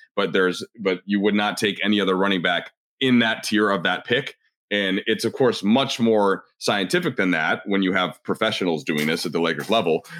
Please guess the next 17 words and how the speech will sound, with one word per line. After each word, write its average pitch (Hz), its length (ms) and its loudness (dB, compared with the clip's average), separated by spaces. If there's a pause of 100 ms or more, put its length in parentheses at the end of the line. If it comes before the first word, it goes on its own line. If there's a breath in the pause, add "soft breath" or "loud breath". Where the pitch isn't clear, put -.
(120)
But 98 300 2
that 107 180 2
is 120 220 0
the, 95 320 -2
that 107 240 0
is 117 160 0
the 80 80 -2
point. 73 380 -2
It's 78 180 -6
not 98 180 0
like 92 160 0
a 87 80 -2
hard 107 400 0
list 87 460 -2
one 90 260 0
through 90 200 -2
sixty. 82 580 -2